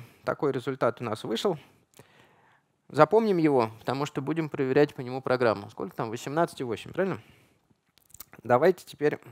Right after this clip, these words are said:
посмотрим, как, э, выглядит наша программа. А, смотрим только на вариант два,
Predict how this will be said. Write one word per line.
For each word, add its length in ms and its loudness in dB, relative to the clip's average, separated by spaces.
посмотрим, 480 -4
как, 400 0
э, 300 2
выглядит 400 0
наша 200 -2
программа. 540 2
А, 400 6
смотрим 380 -2
только 260 -4
на 60 -4
вариант 320 2
два, 240 6